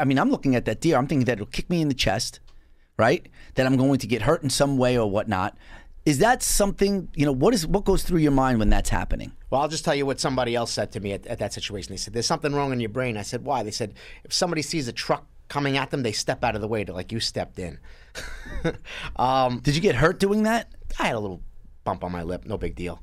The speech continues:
Speaker 1: Yeah.
Speaker 2: Um, to me, it was a life or death situation. I knew that if that deer made it past me, it's already been five days. There were so many attempts for people trying to catch this deer. They, they were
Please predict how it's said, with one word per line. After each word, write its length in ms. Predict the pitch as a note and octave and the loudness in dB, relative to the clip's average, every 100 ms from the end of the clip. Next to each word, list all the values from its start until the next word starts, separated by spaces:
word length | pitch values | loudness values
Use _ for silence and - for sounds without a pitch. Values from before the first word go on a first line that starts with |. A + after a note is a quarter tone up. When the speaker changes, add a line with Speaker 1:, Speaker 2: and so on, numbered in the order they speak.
| - | 0
Speaker 1:
Yeah. 240 | A2+ F2+ - | 0 0 -2
Speaker 2:
Um, 400 | A#2+ B2 A#2 G#2 - | 0 2 0 -4 -4
to 120 | D3 | 0
me, 500 | C3+ D#3 D#3+ E3+ - - | 2 2 0 -2 -8 -8
it 120 | - C#3 | -2 0
was 100 | B2 | 0
a 60 | |
life 240 | A#2 C3 C3 | 0 0 0
or 40 | |
death 200 | A#2+ G#2+ | -2 -2
situation. 600 | - G#2+ F#2+ F2+ - E2+ - | -2 2 2 2 -4 -6 -4
I 180 | A#2+ | -2
knew 240 | B2 B2+ B2+ | 0 0 0
that 120 | A2 | 0
if 120 | G#2+ | -2
that 200 | - B2 | 0 -2
deer 260 | A#2+ B2+ B2+ | 0 -2 -2
made 260 | A2+ B2+ A#2+ | -2 -2 -2
it 80 | |
past 300 | - B2+ A#2 | -2 -4 -2
me, 80 | C3 | -6
it's 160 | A#2 G#2 | -6 -2
already 180 | B2 A2+ | -2 -2
been 160 | A2 | -4
five 320 | - B2 B2 | -2 0 0
days. 380 | A2 B2 A#2+ A2+ - - - - | 0 0 -2 -6 -14 -20 -20 -6
There 120 | A#2 | -2
were 60 | G2+ | -2
so 240 | - D3 | -2 0
many 240 | C3 B2+ B2 | 0 0 -2
attempts 400 | A#2 C3+ A#2+ - | -2 -2 -2 -4
for 220 | - A2+ - - - - D2+ | -4 -4 -6 -20 -20 -18 -12
people 220 | - C#3+ A#2 | -6 -6 -4
trying 280 | - B2 | -2 -2
to 40 | G#2+ | -2
catch 260 | - A#2 | -4 -4
this 120 | - G#2 | -6 -8
deer. 240 | A2+ A2+ | -2 -2
They, 200 | G2+ F#2+ | -4 -10
they 200 | F2 F2+ | -10 -10
were 240 | F#2 F2+ | -10 -10